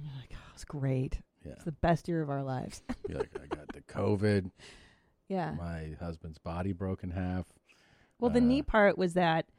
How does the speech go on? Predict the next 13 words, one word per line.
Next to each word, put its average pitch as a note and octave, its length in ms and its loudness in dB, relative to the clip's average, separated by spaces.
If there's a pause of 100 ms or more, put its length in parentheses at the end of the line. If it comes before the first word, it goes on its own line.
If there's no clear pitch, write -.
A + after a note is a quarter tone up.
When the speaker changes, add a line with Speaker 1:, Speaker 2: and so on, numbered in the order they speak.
(500)
Speaker 1:
we G3 160 6
gained G3 540 8 (140)
the, D#3+ 400 6
uh, D#3+ 340 4 (100)
the E3 100 -4
quarantine F#3+ 600 4
fifteen D#3 680 0 (200)
and E3 120 2
then D#3 220 2
lost F#3 400 4
it D#3+ 220 2
thanks E3+ 340 0
to D#3 380 0